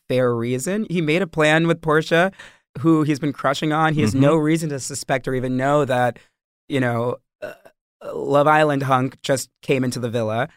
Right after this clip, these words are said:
Speaker 2: Right,
Speaker 1: and that has
Speaker 2: right.
Speaker 1: completely
Speaker 2: <laughs> Portia's at Casa Amor.
Speaker 1: <laughs> Yeah.
Speaker 2: Yeah.
Speaker 1: He doesn't know that. And I wanna say, shout out to the costumer, whoever decided to put Albie in truly, like, a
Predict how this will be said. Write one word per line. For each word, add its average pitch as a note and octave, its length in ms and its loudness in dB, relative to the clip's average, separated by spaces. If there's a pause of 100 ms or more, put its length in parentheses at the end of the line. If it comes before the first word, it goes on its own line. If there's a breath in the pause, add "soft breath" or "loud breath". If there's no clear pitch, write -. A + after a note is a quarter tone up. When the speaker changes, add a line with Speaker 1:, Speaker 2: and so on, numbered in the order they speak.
(120 soft breath)
Speaker 2:
Right, A2+ 200 0
Speaker 1:
and C3 200 0
that B2 120 2
has D3+ 300 0
Speaker 2:
right. - 80 -8
Speaker 1:
completely D#3+ 720 0
Speaker 2:
<laughs> E3 80 2
Portia's B2 320 0
at A#2 80 -2
Casa G#2 300 -2
Amor. F2+ 300 0 (100)
Speaker 1:
<laughs> A#2+ 120 -2
Yeah. C4 140 2 (100)
Speaker 2:
Yeah. F#2+ 320 -2
Speaker 1:
He A#3+ 120 -2
doesn't G3 260 0
know A#2+ 220 -4
that. B2 240 -4
And D3 100 -2
I D3+ 160 0
wanna E3+ 200 2
say, C3+ 400 -2
shout D#3+ 320 -2
out F#3+ 120 -4
to E3 100 -8
the C3+ 160 -6 (320)
costumer, C3+ 500 -2
whoever C3+ 440 -4
decided C3+ 360 -4
to - 60 -6
put A#2+ 220 -6
Albie A#2 400 -6
in A2+ 260 -6 (360 soft breath)
truly, E3+ 360 0
like, C3+ 300 -2
a A#2+ 100 -4